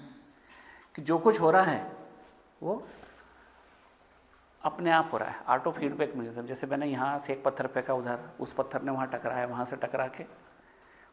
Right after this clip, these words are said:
अपनी ऊर्जा उसने उछलने में लगा दी, कुछ दूसरे पत्थर को फोड़ने में लगा दी।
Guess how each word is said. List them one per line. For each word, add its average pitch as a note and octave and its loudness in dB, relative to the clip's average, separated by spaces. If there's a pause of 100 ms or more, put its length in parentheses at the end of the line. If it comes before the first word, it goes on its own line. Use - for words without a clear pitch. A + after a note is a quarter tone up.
(140)
अपनी C#3+ -2
ऊर्जा C3+ 0
उसने C#3 -8 (1300)
उछलने D3 -6
में C#3 -4
लगा C3 -6
दी, B2+ -10
कुछ - -6 (640)
दूसरे C#3 -6
पत्थर C#3 -4
को C#3+ -6
फोड़ने B2 -8
में A#2+ -10
लगा A#2+ -12
दी। C3+ -16